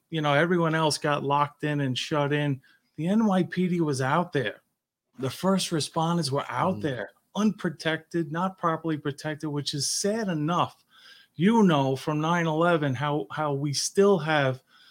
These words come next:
Speaker 1: fellow officers suffering from not having the proper P P P, P P E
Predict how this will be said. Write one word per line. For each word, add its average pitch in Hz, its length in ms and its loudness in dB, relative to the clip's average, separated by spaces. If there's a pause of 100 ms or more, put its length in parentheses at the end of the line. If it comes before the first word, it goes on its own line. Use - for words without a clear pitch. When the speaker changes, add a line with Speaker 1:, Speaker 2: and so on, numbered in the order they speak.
(120)
Speaker 1:
fellow 180 480 4
officers 160 680 4
suffering 165 680 0
from 135 420 -4 (340)
not 196 400 0
having 147 400 0
the 139 100 0
proper 151 640 -2
P 165 220 -6
P 156 240 -4
P, 160 380 -4
P 190 200 0
P 175 140 -4
E 170 520 -2